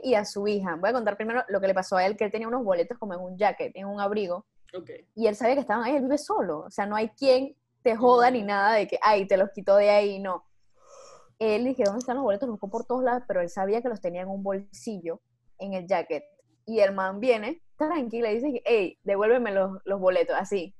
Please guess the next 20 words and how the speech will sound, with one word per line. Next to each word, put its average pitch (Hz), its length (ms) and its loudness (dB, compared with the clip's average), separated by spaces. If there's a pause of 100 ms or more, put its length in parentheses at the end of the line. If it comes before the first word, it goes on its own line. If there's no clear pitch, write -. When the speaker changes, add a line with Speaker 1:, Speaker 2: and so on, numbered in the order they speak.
Speaker 1:
Le 202 140 2
habla 190 220 6
al 247 60 2
Speaker 2:
<gasps> 180 200 -2
Speaker 1:
fantasma. 190 160 -4
Speaker 2:
No 226 140 -4
puede 226 180 0
ser. 220 420 -6
Speaker 1:
"Devuélveme 240 380 4
los 233 100 6
Speaker 2:
Uy. 208 60 0
Speaker 1:
boletos". 190 640 2 (440)
Como 226 200 -4
una 262 220 0
hora 285 240 4
después, 220 760 0 (160)
él 196 140 -4
vuelve 220 180 0
a 254 40 2
buscar 214 440 -2